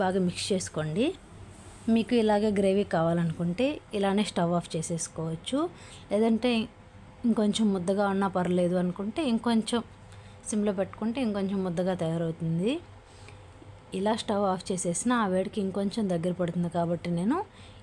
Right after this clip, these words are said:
ఈ స్టేజ్లో ఉన్నప్పుడే స్టవ్ అనేది ఆఫ్ చేసుకుంటున్నాను. మనం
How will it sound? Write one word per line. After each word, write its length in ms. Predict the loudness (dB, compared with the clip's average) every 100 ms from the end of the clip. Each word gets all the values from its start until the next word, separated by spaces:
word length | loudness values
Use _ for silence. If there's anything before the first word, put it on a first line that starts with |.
| -4 -4
ఈ 40 | -2
స్టేజ్లో 380 | 0 0 2 0 2
ఉన్నప్పుడే 420 | -2 -2 -2 -2 -4 -12 -20 -20 -20 -20 -18
స్టవ్ 260 | -4 0 0
అనేది 260 | 0 0 2 0
ఆఫ్ 120 | -2 -4
చేసుకుంటున్నాను. 720 | -6 -4 -4 -2 -2 0 0 -2 -4 -14 -20 -20 -20 -20 -20 -20 -20 -20 -20 -20 -20 -20 -20 -20 -20 -20 -20 -20 -20 -20 -20 -20 -20 -20 -20 -20 -20 -20 -20 -20 -20 -20 -20 -6 0 2
మనం 200 | 4